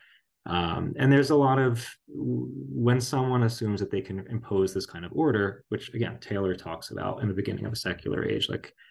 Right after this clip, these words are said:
if we naively think we can keep this up for very long, like, you know,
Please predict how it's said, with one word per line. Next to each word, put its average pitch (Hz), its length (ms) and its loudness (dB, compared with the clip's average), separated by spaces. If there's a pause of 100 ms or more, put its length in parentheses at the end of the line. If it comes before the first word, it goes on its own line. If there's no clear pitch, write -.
(360)
if 127 240 6
we 127 140 8
naively 110 440 6
think 98 220 -2
we 95 80 4
can 92 360 -6
keep - 240 -2
this 90 200 -4
up 85 160 -8
for - 100 -8
very 90 220 -4
long, 92 380 -4
like, - 220 -12 (600)
you - 80 -10
know, 117 140 -10